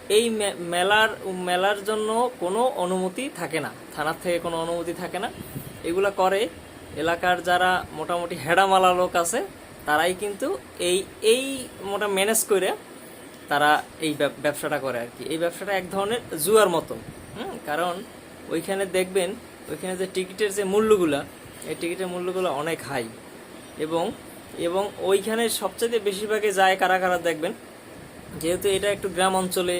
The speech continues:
একটু ফাঁকা জায়গায় সাইডে হয়, আপনারা দেখবেন যে ঢাকা শহরের মেইন জায়গা ছাড়া বাহিরে যারা থাকে আশেপাশে, হুম, এদের বেশিরভাগই দেখবেন, আহ, মানে একটু মানে নিম্নবিত্তের লোকজনরা থাকে বেশি। হ্যাঁ, এখন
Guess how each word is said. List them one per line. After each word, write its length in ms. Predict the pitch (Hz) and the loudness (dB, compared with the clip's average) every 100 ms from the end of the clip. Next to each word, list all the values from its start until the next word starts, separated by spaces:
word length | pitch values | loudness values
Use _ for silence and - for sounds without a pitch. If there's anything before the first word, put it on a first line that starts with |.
| - | -4
একটু 140 | 165 | -8
ফাঁকা 280 | 165 165 185 | -10 0 2
জায়গায় 340 | 180 175 170 170 | 4 2 0 0
সাইডে 300 | 175 170 170 | 0 0 0
হয়, 160 | 156 - - - - - | -2 -6 -16 -16 -16 -10
আপনারা 320 | 143 - 185 190 | -8 -2 0 2
দেখবেন 320 | 190 185 185 | 0 -2 -2
যে 160 | 190 | -2
ঢাকা 240 | 185 156 180 | -2 -2 -4
শহরের 360 | 202 196 202 196 | 0 0 0 0
মেইন 260 | 180 196 196 | 0 0 0
জায়গা 240 | 202 196 | 2 0
ছাড়া 260 | 196 202 190 | 0 0 2
বাহিরে 380 | 151 180 214 | 2 4 4
যারা 200 | 208 208 | 4 2
থাকে 260 | 208 190 175 | 4 2 4
আশেপাশে, 440 | 160 156 147 135 117 - - - - | 2 2 0 -2 -8 -12 -16 -16 -10
হুম, 160 | 214 175 - 156 | -6 -6 -6 -2
এদের 380 | 180 180 226 | 0 2 0
বেশিরভাগই 460 | 185 180 208 220 202 | 0 -2 0 0 2
দেখবেন, 360 | 185 170 175 226 | 0 0 -2 -4
আহ, 640 | - - - - 165 165 - - | -10 -18 -18 -6 -2 -2 -4 -6
মানে 160 | 165 170 - 208 | -2 0 -2 -6
একটু 380 | 196 262 262 - - - | -6 0 0 -2 -10 -10
মানে 260 | 190 196 196 | -2 0 2
নিম্নবিত্তের 600 | 196 233 233 208 196 190 | 4 6 6 4 4 4
লোকজনরা 420 | 175 170 175 151 | 4 2 0 0
থাকে 240 | 147 151 135 | 0 -4 -6
বেশি। 260 | 123 - 113 - - - - - | -8 -10 -14 -16 -18 -18 -16 -6
হ্যাঁ, 160 | 196 143 | -4 -2
এখন 160 | 165 | -2